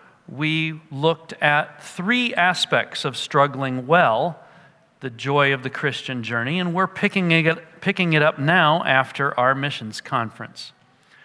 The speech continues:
Just to review for you where we've been,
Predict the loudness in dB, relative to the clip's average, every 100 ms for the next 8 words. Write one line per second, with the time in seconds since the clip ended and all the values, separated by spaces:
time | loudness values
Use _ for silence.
0 | -20 -20 _ 0 2 2 2 4 4 4
1 | 4 4 2 2 4 2 4 4 4 0
2 | -2 2 4 6 4